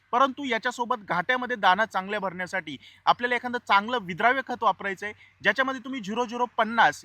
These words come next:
या विद्राव्य खताचा वापर करू शकता, शंभर ग्राम प्रति पंधरा लिटर फवारणी पंपसाठी.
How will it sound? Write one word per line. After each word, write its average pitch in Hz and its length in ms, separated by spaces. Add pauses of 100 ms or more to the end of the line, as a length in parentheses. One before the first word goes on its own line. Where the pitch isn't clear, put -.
या 220 140
विद्राव्य 220 400
खताचा 208 300
वापर 190 240
करू 185 140
शकता, 196 280 (300)
शंभर 214 380
ग्राम 202 300 (360)
प्रति 196 220
पंधरा 208 300
लिटर 214 280
फवारणी 196 340
पंपसाठी. 196 440